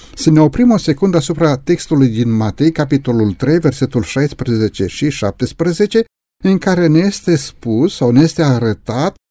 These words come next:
ne este prezentată Trinitatea cu ocazia botezului, în mod special la botezul Domnului Hristos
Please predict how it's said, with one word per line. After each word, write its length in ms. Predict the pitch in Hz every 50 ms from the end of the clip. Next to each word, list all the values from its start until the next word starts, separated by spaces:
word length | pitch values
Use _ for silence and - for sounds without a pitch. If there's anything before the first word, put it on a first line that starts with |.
| _ _ -
ne 100 | 131 170
este 240 | 202 196 - 196 175
prezentată 920 | - - - 151 147 135 - 131 113 104 104 - 185 190 190 - 165 139
Trinitatea 800 | - - 160 185 208 208 220 208 - - 113 110 107 - 165 185 185 _ _ _ _ _ _ -
cu 80 | -
ocazia 640 | 160 143 139 - 175 175 180 165 - 175 160 151 - -
botezului, 800 | - 135 127 135 139 139 139 156 143 120 - - 107 98 107 -
în 140 | - 143 139
mod 140 | 156 185 196
special 640 | - - - 170 156 156 - 185 190 196 185 165 - - -
la 200 | - 127 135 123
botezul 560 | 117 120 123 123 - 185 175 - 170 156 147
Domnului 380 | 143 156 147 143 143 135 123 120
Hristos 480 | - - 117 104 - - 110 101 98